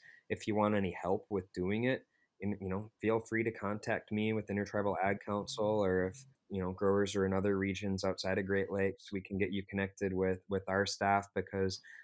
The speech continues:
'cause there really are a lot of opportunities for partnership. And, um, you, you give a hand to, to someone, you never know of, you know, of,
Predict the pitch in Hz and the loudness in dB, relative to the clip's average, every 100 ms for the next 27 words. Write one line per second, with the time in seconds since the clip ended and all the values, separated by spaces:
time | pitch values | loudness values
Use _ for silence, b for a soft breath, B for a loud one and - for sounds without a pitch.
0 | - 147 147 147 147 120 95 98 92 85 | 0 6 8 10 8 8 6 4 4 2
1 | 87 87 87 - 90 - 90 90 90 85 | 0 0 -2 -2 -6 -4 -4 -2 -4 -4
2 | - 104 90 - 90 95 90 - 95 95 | -4 -2 -2 0 -2 0 -2 0 2 0
3 | - - 92 90 90 90 90 87 87 - | -4 -10 -4 -2 -2 -2 0 0 -4 -8
4 | _ - 107 117 120 120 113 120 113 113 | _ -6 -2 2 2 2 6 6 6 6
5 | 117 110 104 - _ - 110 104 - 107 | 6 4 0 -8 _ -4 0 2 0 -2
6 | - 101 101 98 98 98 _ _ _ - | 2 2 2 2 2 -2 _ _ _ -4
7 | 101 107 101 104 101 101 98 95 92 - | 2 2 4 4 6 6 4 2 -2 -6
8 | - 98 95 92 90 | -4 -2 0 0 -2